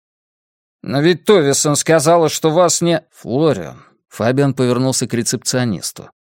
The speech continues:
«Это Дуня Хоугар из датской полиции. Ее ты всегда пропускаешь, окей?» «Да, но ведь Тувисон сказал...» «Не играет никакой роли,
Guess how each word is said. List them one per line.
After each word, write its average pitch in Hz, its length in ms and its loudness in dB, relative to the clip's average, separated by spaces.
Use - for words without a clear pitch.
«Это 139 320 2
Дуня 156 400 2
Хоугар 98 580 -4
из 101 160 -6
датской 139 400 0
полиции. 127 800 -4
Ее 160 380 0
ты - 340 -14
всегда 135 600 2
пропускаешь, - 960 -6
окей?» 202 540 -2
«Да, 220 400 2
но 175 160 4
ведь 180 240 2
Тувисон 170 480 0
сказал...» 175 520 2
«Не 143 240 2
играет 143 420 0
никакой 143 640 0
роли, 104 380 -2